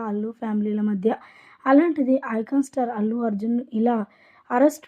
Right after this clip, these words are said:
అయ్యాడని తెలియగానే వెంటనే మరి సు-, చిరంజీవి కూడా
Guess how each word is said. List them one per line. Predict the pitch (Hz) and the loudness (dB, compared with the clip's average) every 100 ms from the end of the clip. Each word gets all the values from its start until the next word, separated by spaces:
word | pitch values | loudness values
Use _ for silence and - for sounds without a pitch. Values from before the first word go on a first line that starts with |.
| - | -2
అయ్యాడని | 226 233 233 233 226 | 2 4 4 2 0
తెలియగానే | 226 220 226 220 226 226 | 0 -2 -2 -2 -2 -2
వెంటనే | 214 214 233 240 | 0 0 0 0
మరి | 233 214 214 | 0 0 -2
సు-, | - 208 - _ _ _ _ | -4 -10 -10 _ _ _ _
చిరంజీవి | 240 240 247 247 233 | 0 2 2 2 0
కూడా | 233 226 226 | -2 0 0